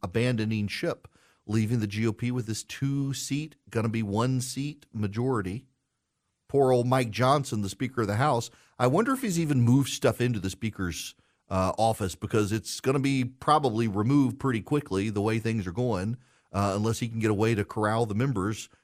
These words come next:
You got the House Freedom Caucus guys ready to throw him out over budget and, and border and security. Nothing can get done.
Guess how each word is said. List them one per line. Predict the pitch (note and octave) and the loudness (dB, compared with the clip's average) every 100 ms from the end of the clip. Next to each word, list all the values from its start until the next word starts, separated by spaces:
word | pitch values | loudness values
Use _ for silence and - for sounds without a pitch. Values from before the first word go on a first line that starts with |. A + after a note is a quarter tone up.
| - | -8
You | A2 | 0
got | A#2+ G2+ | 0 2
the | G#2 | 0
House | A#2+ C3 B2+ | 2 0 0
Freedom | - C3 C3 B2 | -4 -2 -2 0
Caucus | A2+ G2 G2+ | 0 0 -6
guys | - G2 A2+ G2 | -2 0 0 0
ready | G#2+ A2 | 0 0
to | F#2 | -2
throw | - G#2+ G2+ | -2 0 2
him | G2+ | 0
out | G2+ A2+ | 0 2
over | G#2 G2+ F#2+ F#2+ - _ _ | 2 0 0 0 -2 _ _
budget | F2+ B2+ A2+ A2 C3 - A2 | 0 2 2 0 -4 -6 -4
and, | G2+ F#2+ F#2 | -2 0 0
and | G2 F#2+ F2+ | 0 -2 0
border | A2+ C3 B2 A#2+ C3 | 4 4 4 2 0
and | G2+ F#2+ | 0 -2
security. | - - - C#3 B2+ A#2 | -4 -10 -4 -2 0 0
Nothing | A#2+ A2+ - D3+ C#3+ | 2 0 0 -4 -2
can | C3+ A#2 A#2 | -2 -2 0
get | A#2+ A2+ | 0 -2
done. | F3 G3 F2 D#2 | -4 -4 -4 -8